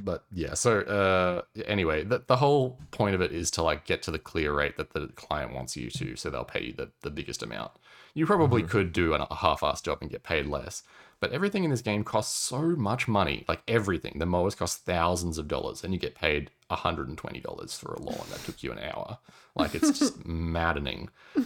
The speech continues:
Speaker 1: I guess the, the idea is eventually you can, like, hire staff. They talk about that a little bit, and you can, like, get a
Speaker 2: Wow.
Speaker 1: shop and, like, you know, send them out on jobs. And I don't know, you know, like, if there's any control over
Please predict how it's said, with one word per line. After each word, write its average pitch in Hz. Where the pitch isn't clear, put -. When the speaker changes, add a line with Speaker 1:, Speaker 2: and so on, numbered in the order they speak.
Speaker 1:
I -
guess 330
the, 311
the 101
idea 92
is 85
eventually 87
you 78
can, 82
like, 73
hire 78
staff. -
They -
talk 98
about 104
that 117
a 117
little 117
bit, 175
and 85
you 76
can, 82
like, 73
get 85
a -
Speaker 2:
Wow. 80
Speaker 1:
shop -
and, 76
like, 69
you -
know, 76
send 95
them 85
out 123
on 127
jobs. 156
And -
I 95
don't 101
know, 85
you 95
know, 73
like, 90
if 78
there's 80
any 80
control 80
over 76